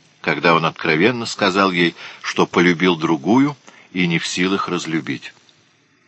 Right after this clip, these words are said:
Ей мучительно было думать, что она сама легко отпустила его, вместо того, чтобы бороться за него и отстоять. Асмус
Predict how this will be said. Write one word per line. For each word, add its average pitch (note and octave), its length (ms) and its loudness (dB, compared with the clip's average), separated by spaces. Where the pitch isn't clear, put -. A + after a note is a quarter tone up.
Ей G#2 240 4
мучительно C3 680 4
было A2+ 260 2
думать, A#2 480 0
что - 240 2
она G2 200 6
сама G#2 420 6
легко A2 420 0
отпустила F2 640 -4
его, E2 320 -2
вместо E2 420 -2
того, F2 240 2
чтобы E2+ 300 0
бороться E2 680 2
за A2 140 -4
него A2 380 0
и - 120 -6
отстоять. D#2 760 -6
Асмус B2 680 2